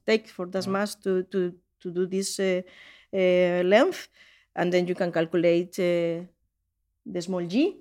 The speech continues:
Speaker 2: Yeah.
Speaker 1: Or you can have, um, relative, uh, gravimeters, which, in which you have a suspended, uh, mass.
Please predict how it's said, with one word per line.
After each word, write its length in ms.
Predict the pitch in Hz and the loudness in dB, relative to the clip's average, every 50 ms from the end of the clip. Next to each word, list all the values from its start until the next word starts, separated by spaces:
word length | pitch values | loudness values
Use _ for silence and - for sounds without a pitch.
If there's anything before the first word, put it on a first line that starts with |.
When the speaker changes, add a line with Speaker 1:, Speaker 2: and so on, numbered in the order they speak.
| _ - | _ -2
Speaker 2:
Yeah. 180 | 117 127 - - - - _ _ _ _ _ _ _ _ - - _ _ - | 0 0 0 -2 -6 -20 _ _ _ _ _ _ _ _ -20 -20 _ _ 6
Speaker 1:
Or 340 | 277 269 277 302 330 320 - - - - _ - | 8 8 8 8 6 2 -2 -12 -18 -12 _ -2
you 80 | 233 202 | 2 4
can 160 | 247 233 226 | 4 4 4
have, 520 | 190 214 208 208 214 208 202 202 - - - - - | 2 2 4 4 4 4 2 0 -6 -18 -12 -4 0
um, 800 | 196 190 180 180 175 180 180 175 175 170 165 170 170 175 - - | 2 2 2 2 2 2 0 0 0 0 0 -2 -4 -6 -10 -8
relative, 480 | - 185 240 240 226 220 220 208 190 - - - - | -4 2 4 4 4 4 4 0 -2 -2 -4 -4 0
uh, 460 | 190 185 185 180 180 185 185 185 185 - _ _ _ _ _ _ _ _ - | 2 4 4 4 4 2 0 -2 -4 -8 _ _ _ _ _ _ _ _ -8
gravimeters, 680 | 196 214 247 247 233 190 165 156 - 101 80 - - - - - - - _ - | -2 -2 0 0 0 -2 -2 -4 -4 -6 -6 -6 -8 -10 -12 -14 -20 -20 _ -2
which, 420 | 208 220 220 220 - - - - - | 0 0 0 0 -2 -10 -12 -6 0
in 160 | 254 233 226 | 2 4 4
which 300 | 214 233 214 214 - - | 4 2 0 -2 -2 -2
you 100 | 208 226 | 0 0
have 420 | 196 214 220 220 220 220 - - - _ - | 2 4 4 4 4 2 -2 -12 -16 _ -2
a 320 | 196 196 190 185 185 180 - - | 0 2 4 4 4 2 0 -4
suspended, 720 | - - 196 - - - 214 208 208 208 208 196 202 - | -6 -6 -6 -6 -4 -4 -2 -2 0 0 0 -2 -2 -2
uh, 100 | - 190 | -4 -2
mass. 500 | 196 196 202 254 330 - - - - - | 0 0 -2 -2 -2 -4 -8 -8 -10 -12